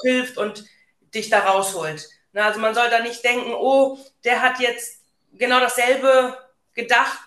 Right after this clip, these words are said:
oder gesagt.“ Es gibt auch Menschen, die dir,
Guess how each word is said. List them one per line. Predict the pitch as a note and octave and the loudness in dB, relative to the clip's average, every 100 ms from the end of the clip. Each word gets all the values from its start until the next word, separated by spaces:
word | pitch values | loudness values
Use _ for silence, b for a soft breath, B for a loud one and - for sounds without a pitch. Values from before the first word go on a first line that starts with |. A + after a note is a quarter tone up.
| - | -4
oder | A3+ B3 | -2 -2
gesagt.“ | B3+ A#3 A#3 A#3+ G3+ | -2 2 2 2 -2
Es | - | -8
gibt | C#4 C#4 | -8 -6
auch | F#3 - | -8 -4
Menschen, | A3 C4+ - C4 B3+ C4 - _ - | -4 -4 -6 -6 -8 -10 -18 _ -12
die | A#3+ | -8
dir, | A#3+ A#3 | -2 2